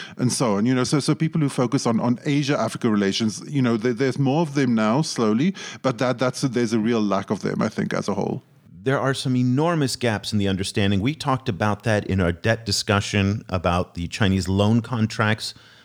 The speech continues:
Speaker 2: with Bradley Parks from Aid Data, about whether or not African stakeholders are coming to the debt talks with all of the information that they need to make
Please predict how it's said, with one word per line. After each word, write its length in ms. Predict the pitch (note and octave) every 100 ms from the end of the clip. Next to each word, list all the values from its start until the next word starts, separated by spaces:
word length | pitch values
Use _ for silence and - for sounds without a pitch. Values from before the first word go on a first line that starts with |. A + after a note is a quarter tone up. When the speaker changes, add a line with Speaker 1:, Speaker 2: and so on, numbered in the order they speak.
| _
Speaker 2:
with 220 | F#2 -
Bradley 320 | G#2+ G#2 F#2 F#2+
Parks 340 | - G2+ -
from 180 | - E2
Aid 240 | G2+ G#2+ F2+
Data, 420 | G#2 G2 F#2+ G2 - - _ -
about 340 | D#2+ F2+ F2
whether 380 | G#2 A2+ A2+ G#2
or 40 |
not 420 | G2+ G#2 G2+ - -
African 360 | G#2 - - F#2
stakeholders 680 | - G2+ - G#2 F#2+ F#2
are 80 | E2
coming 360 | - - G#2 G#2+
to 100 | E2
the 100 | D#2+
debt 380 | D2+ G2+ G2 -
talks 400 | G#2 F#2 - E2+
with 180 | E2+ -
all 220 | F#2+ G#2
of 80 | F2+
the 120 | F2
information 520 | F#2+ - F2 F#2 -
that 140 | E2+ -
they 140 | F#2+
need 300 | G2 F#2+ G2
to 80 | F2+
make 400 | E2 F2+ G#2+